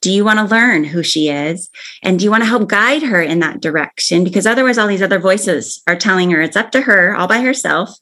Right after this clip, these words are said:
or really confusing the heck out of her. And a lot of us mamas aren't even sure who we are, so it's hard for us to guide. So these are little baby steps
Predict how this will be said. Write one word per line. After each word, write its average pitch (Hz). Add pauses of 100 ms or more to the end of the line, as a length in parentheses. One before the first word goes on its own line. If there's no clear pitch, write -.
(560)
or 185
really 196
confusing 170
the 156
heck 220
out 147
of 147
her. 160 (540)
And 202
a 208
lot 220
of 247
us 262
mamas 214
aren't 196
even 202
sure 190
who 180
we 175
are, 147
so 165
it's 160
hard 160
for 175
us 151
to -
guide. -
So 175
these 214
are 330 (480)
little 247
baby 208
steps 165